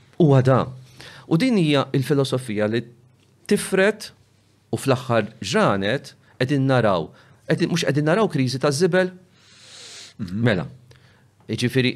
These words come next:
Speaker 1: naħseb il-kol kemm aħna qegħdin naraw videos, jew qegħdin naraw TikTok, jew qegħdin naraw
Speaker 2: Jgħid insegwi ħafna
Speaker 1: Tajjeb.
Speaker 2: is-sindku tiegħi, is-sindku Pillow.
Speaker 1: Tajjeb, is-sindku Pillow qed jagħmel biċċa xogħol tajba ħafna.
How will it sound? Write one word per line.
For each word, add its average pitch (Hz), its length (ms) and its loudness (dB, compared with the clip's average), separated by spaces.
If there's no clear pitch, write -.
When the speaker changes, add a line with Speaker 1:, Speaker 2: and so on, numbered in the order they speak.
Speaker 1:
naħseb 127 320 0
il-kol 135 240 0
kemm 165 240 0
aħna 120 240 0
qegħdin 104 240 0
naraw 104 320 2
videos, 95 560 -4
jew 101 80 -2
qegħdin 98 240 -6
naraw 101 240 0
TikTok, - 540 -4
jew 104 100 0
qegħdin 101 320 -6
naraw 101 240 0
Speaker 2:
Jgħid 143 160 4
insegwi 143 400 6
ħafna 160 360 4
Speaker 1:
Tajjeb. 190 240 4
Speaker 2:
is-sindku 139 380 2
tiegħi, 156 240 6
is-sindku 143 340 2
Pillow. 113 380 4
Speaker 1:
Tajjeb, 170 300 0
is-sindku 135 400 0
Pillow 143 380 0
qed 123 180 -2
jagħmel 147 240 0
biċċa 165 240 -2
xogħol 139 160 -2
tajba 113 240 0
ħafna. 131 300 -4